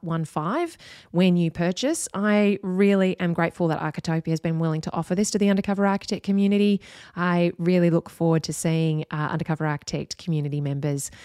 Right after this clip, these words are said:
uh, building Architopia homes. So let me know if you do. Reach out and share it with me. I would love to learn about it. So we start part two of my conversation with Rob by discussing what you actually get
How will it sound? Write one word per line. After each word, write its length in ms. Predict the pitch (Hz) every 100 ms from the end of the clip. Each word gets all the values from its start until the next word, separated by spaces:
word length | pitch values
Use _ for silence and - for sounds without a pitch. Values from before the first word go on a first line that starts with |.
| - - -
uh, 160 | 165 151
building 320 | 165 160 220
Architopia 500 | 233 240 269 269 269
homes. 300 | 247 262 262
So 120 | 196
let 180 | 196 -
me 80 | 190
know 240 | 175 165
if 180 | 175 165
you 100 | 165
do. 420 | 156 147 151 151 -
Reach 240 | 175 -
out 280 | 147 143 -
and 140 | 160 151
share 220 | - 143
it 100 | -
with 140 | 165
me. 180 | 156 151 -
I 320 | 156 156 147 -
would 180 | 165 151
love 300 | - 147 143 -
to 140 | 147
learn 180 | 139 139
about 240 | 131 120
it. 120 | 117 _ -
So 380 | 196 185 180 - - - - - -
we 120 | 226
start 380 | - 254 302 -
part 260 | 311 -
two 260 | - 208 208
of 100 | 208
my 120 | 196 190
conversation 600 | 190 175 170 160 160 160
with 180 | 160
Rob 440 | 147 147 147 226 -
by 220 | 185 180
discussing 640 | 180 - 185 - 190 180 -
what 220 | 185 -
you 80 | 233
actually 340 | 262 - 233
get 380 | - 156 147